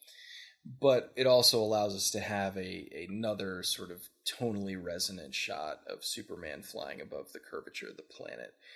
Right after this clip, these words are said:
pretty much exactly from Superman one. <clears throat> Uh, and that's it. So, I mean, again, this is,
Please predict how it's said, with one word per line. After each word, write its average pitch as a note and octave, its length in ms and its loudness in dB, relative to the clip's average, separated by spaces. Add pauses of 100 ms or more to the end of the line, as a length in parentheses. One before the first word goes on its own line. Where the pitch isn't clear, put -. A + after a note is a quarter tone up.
(360)
pretty G3 340 2
much D3+ 260 4
exactly G2 640 -2
from F2 540 -12 (640)
Superman A1 580 -8
one. G1+ 280 -16 (440)
<clears throat> G3 80 2 (3000)
Uh, B2+ 160 4
and D#3 100 2
that's E3 180 2
it. A2 180 2
So, G#2+ 180 4
I - 20 -2
mean, A2 160 -2
again, A2 260 -2
this G2+ 200 -2
is, A2 420 -2